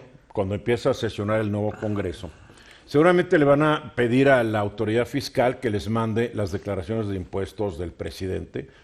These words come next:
para ver qué anomalías tiene, si es o no un evasor de impuestos.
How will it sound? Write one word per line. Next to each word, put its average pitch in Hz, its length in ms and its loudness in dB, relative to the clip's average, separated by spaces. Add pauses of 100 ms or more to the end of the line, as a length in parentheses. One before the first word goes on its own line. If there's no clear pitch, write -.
(140)
para 117 220 0
ver 143 460 2 (260)
qué 143 100 4
anomalías 117 880 2 (100)
tiene, 127 500 2 (180)
si - 240 0
es 135 160 0
o 131 60 2
no 123 100 2
un 127 140 2
evasor 107 420 0
de 101 80 -2
impuestos. 110 720 -2